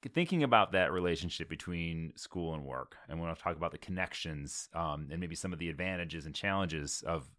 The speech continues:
doing those same, same things concurrently, as you went through your classes, did you find opportunities to sort of connect your work practice to your academic assignments?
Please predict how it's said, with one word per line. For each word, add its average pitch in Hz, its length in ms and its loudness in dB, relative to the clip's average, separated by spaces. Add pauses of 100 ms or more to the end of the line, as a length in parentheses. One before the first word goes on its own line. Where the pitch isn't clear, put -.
(600)
doing 98 220 4
those 87 140 -2
same, 87 240 -6
same 82 240 -4
things 76 160 -4
concurrently, 73 600 -4 (380)
as 117 120 0
you 120 60 4
went 139 180 2
through 139 100 -2
your 127 100 6
classes, 92 500 2
did 90 160 -6
you 117 60 -2
find 107 560 2
opportunities 98 580 2
to 92 100 -6
sort 95 140 0
of 87 220 0
connect 90 360 -4
your 92 120 0
work 87 340 -2
practice 107 680 2 (580)
to - 160 -2
your 120 160 4
academic 123 480 0
assignments? 127 640 -8